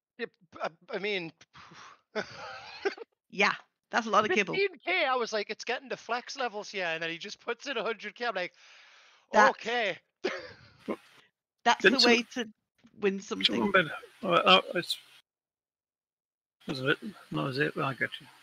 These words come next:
Speaker 3: Isn't
Speaker 1: I
Speaker 3: it?
Speaker 1: suppose
Speaker 2: Yeah.
Speaker 1: if you've got enough, uh, enough May Wings and enough soul terminals going, it's not that bad.
Speaker 2: Yeah, it's, it's, it's, it's one of those eminently cra-,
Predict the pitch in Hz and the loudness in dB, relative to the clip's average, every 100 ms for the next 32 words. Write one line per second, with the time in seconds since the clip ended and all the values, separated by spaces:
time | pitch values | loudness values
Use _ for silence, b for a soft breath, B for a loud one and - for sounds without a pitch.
0 | - - 123 135 - 285 302 370 - 302 | -14 -10 -2 -2 -2 -6 -6 -4 -6 -10
1 | 277 - 165 160 160 - 156 139 139 170 | -18 -10 -8 -8 -10 -8 -8 -8 -10 -12
2 | - 120 170 147 107 117 - 120 113 127 | -10 -10 -8 -8 -10 -6 -8 -8 -12 -8
3 | 139 - - 147 156 135 123 117 117 - | -8 -8 -6 -6 -6 -6 -6 -6 -10 -10
4 | 120 117 120 - 147 127 120 107 107 523 | -8 -8 -10 -8 -8 -4 -6 -4 2 2
5 | 523 381 - - - 381 - 359 - 320 | 4 0 -2 -6 -2 -2 0 -2 -2 -2
6 | 311 247 - - 302 302 262 233 214 - | -4 -4 -20 -6 -2 0 0 -2 -6 2
7 | 226 214 202 190 - 190 - | 4 4 2 0 0 -6 -2